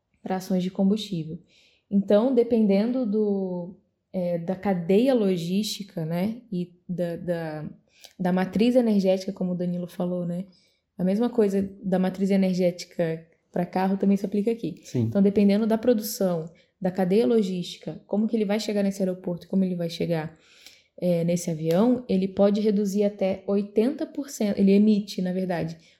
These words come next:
Speaker 1: oitenta por cento menos carbono na sua, no seu ciclo de vida do que uma, do que uma cadeia hoje de, de, é, de petróleo normal, de combustível petroquímico.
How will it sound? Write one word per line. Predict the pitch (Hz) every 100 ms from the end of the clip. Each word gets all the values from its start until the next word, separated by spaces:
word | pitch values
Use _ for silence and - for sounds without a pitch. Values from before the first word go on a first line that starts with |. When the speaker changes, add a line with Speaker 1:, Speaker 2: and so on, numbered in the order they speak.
| -
Speaker 1:
oitenta | 202 202 220 277 294
por | 240
cento | 220 220 214 220
menos | 214 220 262 262
carbono | 240 208 185 180 196 240 - - _ _ _ _
na | 190 190
sua, | - 202 190
no | 196
seu | 190 202
ciclo | - 254 254
de | 214 202
vida | 185 190 208 254 - _ _ _ _ _ _ -
do | 190 202
que | - 185 180 190 196 _ _ _ _ _
uma, | 196 190 190 185 190 -
do | 190
que | 190 -
uma | 185 190 185 180 175
cadeia | - 185 180 180 180 180 165 165 - -
hoje | 190 185 190 196
de, | 185 185 190 190
de, | 175 185 _ _ -
é, | 190 - 180 170
de | 165 175
petróleo | 180 185 185 180 170 175
normal, | 185 190 165 170 - _ _ _ _ _ -
de | -
combustível | - 180 175 180 175
petroquímico. | 180 185 196 196 165 160 - _